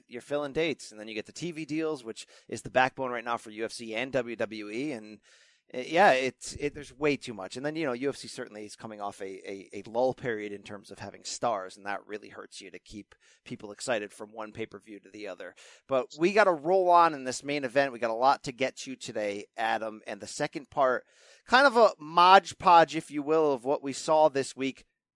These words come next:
really surrounding guys, like you said off the top, and girls who will not be on Hell in a Cell on Sunday. And it's interesting because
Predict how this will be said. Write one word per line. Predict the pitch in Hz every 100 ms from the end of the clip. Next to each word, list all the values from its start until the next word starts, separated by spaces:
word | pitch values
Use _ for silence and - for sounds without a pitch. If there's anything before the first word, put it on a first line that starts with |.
| _ _
really | 269 339 320
surrounding | 240 240 233 214
guys, | 214 233 202
like | 208 208
you | 220
said | 226
off | 220
the | 202
top, | 262 247 151 _ _ _
and | 160 190
girls | 165 208 269 -
who | 233
will | 202 269 294
not | 247 277 -
be | 226 320 202 208 _ _ _ -
on | 165 185 202 226 _ _
Hell | - 175 185
in |
a | 180
Cell | - 196 175 185
on | - 175 190
Sunday. | 233 285 240 76 - - _ -
And | 180
it's | 240 233
interesting | 320 - 247 147 127
because | 139 - 196 -